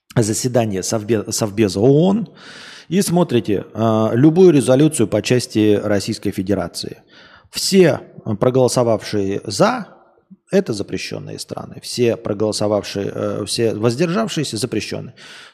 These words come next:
Только не поддержавшие резолюцию, не поддержавшие санкции против Российской Федерации, это одобренные страны. Пожалуйста, Эфиопия, Эритрея,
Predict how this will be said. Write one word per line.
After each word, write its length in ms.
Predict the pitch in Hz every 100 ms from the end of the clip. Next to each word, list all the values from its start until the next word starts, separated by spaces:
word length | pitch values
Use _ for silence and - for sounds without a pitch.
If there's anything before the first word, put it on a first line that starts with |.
| _
Только 560 | 214 214 - 156 120 - - - -
не 280 | 131 151
поддержавшие 840 | 151 123 113 117 117 104 - 107 101
резолюцию, 640 | 110 110 180 214 - 143 117
не 180 | 151
поддержавшие 760 | 143 117 113 110 113 107 - 104
санкции 500 | - 110 92 - 95
против 420 | - 101 - -
Российской 500 | 110 104 104 107 -
Федерации, 800 | - 165 214 233 - 208 220 170 -
это 280 | 180 202 143
одобренные 640 | - 123 113 147 110 98 95
страны. 420 | - 92 98 -
Пожалуйста, 580 | - 170 175 127 - 107
Эфиопия, 800 | 110 117 190 220 208 196 175 175 -
Эритрея, 760 | 101 135 156 196 196 185 180